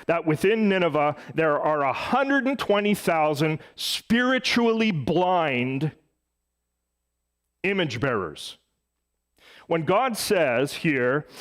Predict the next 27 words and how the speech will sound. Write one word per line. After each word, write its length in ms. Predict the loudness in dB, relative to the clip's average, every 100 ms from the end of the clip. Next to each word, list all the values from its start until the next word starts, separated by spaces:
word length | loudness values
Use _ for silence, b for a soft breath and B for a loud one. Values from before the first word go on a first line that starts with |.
| B
that 200 | -2 0
these 180 | 0 0
hundred 380 | 0 0 0 0
and 80 | 0
twenty 280 | 0 0
thousand 420 | 0 2 2 0 -2
people 300 | -2 -2 -4
do 380 | -2 2 4
not 300 | 4 2 0
know 240 | 0 2 4
their 180 | 2 2
right 240 | 2 2
hand 300 | 0 0 0
from 160 | -2 2
their 160 | 2
left, 300 | 2 0 -4 B B
he's 240 | -2 0 0
using 420 | 0 2 2 0
a 40 |
figure 460 | 0 -2 0 2 2
of 100 | 0
speech 580 | -2 0 0 0 -6 -10 B B
which 260 | 0 2
means 680 | 0 2 2 2 0 -2 -4 B B B
morally 800 | 0 4 4 4 4 2 2 0
ignorant 720 | -2 0 0 0 -4 -14 -20 _ _ _ _ _ _ _ _ _ _ -2
or 380 | 2 2 2